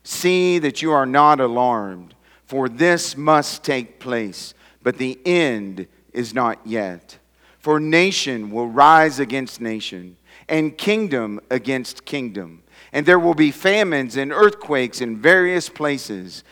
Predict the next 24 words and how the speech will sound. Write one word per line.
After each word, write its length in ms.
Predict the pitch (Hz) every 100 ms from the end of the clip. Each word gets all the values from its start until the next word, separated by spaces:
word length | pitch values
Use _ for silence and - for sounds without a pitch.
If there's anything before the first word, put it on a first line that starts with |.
| - -
and 180 | 107 107
all 360 | 151 175 185
these 440 | 151 170 165 135 117
are 120 | 123
but 240 | 123 120
the 40 | 110
beginning 840 | 110 107 160 170 104 95 92 87 _ _ _ _ -
of 160 | 104
the 80 | 123
birth 320 | 104 127 113
pains." 680 | - 101 90 85 85 - - _ _ _ _
Now 100 | 127
notice 440 | 147 185 202 175 170
in 160 | 151
verse 240 | 139 156 -
six 560 | 175 160 117 - - - _ _
how 220 | - 147
he 180 | 143 151
begins 580 | 139 131 165 170 127 107
this 220 | 120 135
section 440 | - 156 131 156 139
of 120 | 117
his 160 | 110
discourse. 800 | 98 151 - - 101 90 82 -